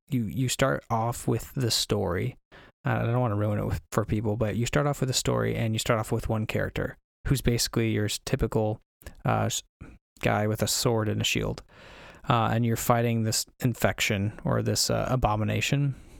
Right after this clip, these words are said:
that is, uh, infecting, uh, the, their home, or at least their location that they're at, the forest and what have you.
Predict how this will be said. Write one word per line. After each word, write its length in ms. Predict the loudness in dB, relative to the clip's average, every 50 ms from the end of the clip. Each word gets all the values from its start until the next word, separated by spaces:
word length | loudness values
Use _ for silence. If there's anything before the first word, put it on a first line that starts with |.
| -20 _ -20 -20 _ _ _ _ _ _ 0
that 160 | 2 2 2 2
is, 180 | 2 2 2 2
uh, 160 | 0 0 0 0
infecting, 800 | -2 -2 -2 -2 -2 -2 -2 0 0 -2 0 0 0 -2 -2 -4 -8 _ -20 -20 -20 -20 -20 -20 -4 -2
uh, 260 | 0 0 2 2 0 0
the, 340 | 0 0 0 0 0 -2 -4 -6 -10 -16 -20 _ _ _ _ _ _ _ _ _ -2
their 440 | 0 2 2 2 2 0 0 -2 -6 -10 -16 _ -4
home, 400 | 0 0 2 2 0 -2 -2 -4 -8 _ _ _ _ -6
or 60 | -4
at 120 | -2 0 0
least 300 | 0 0 0 -2 -2 0
their 340 | 0 0 2 2 0 -2 -2 -6 -12 -20 _ _ -20 -20 -20 _ _ _ _ -4 -2
location 540 | 0 0 0 0 0 0 2 2 2 2
that 140 | 2 2 2
they're 200 | 2 2 2 2
at, 240 | 2 2 2 0 -2
the 80 | -2 -4
forest 520 | -2 0 0 0 2 2 0 0 -2 -2
and 120 | -2 -2 0
what 140 | -2 -2 -2
have 220 | -2 -2 -2 -2
you. 180 | -2 -2 -2